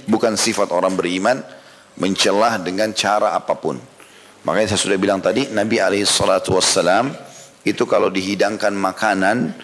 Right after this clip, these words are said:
beliau tidak suka, maka beliau tidak menyentuhnya saja dan tidak menghinanya.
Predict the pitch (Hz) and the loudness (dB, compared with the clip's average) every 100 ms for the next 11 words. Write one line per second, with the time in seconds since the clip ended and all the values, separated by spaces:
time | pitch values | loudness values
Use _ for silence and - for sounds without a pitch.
0 | - - - 90 107 107 90 78 - 104 | -20 -18 -2 2 2 0 -2 0 -2 -2
1 | 110 120 - - - - 90 104 90 107 | 2 0 0 -16 -12 -6 -2 0 2 0
2 | - 110 117 95 104 104 95 98 104 101 | 0 -4 -2 -2 -2 -2 -4 0 0 0
3 | 92 104 120 113 104 - 165 - 104 107 | 0 0 2 0 -2 -6 0 0 0 -2
4 | 95 101 92 87 80 | 0 0 0 0 -2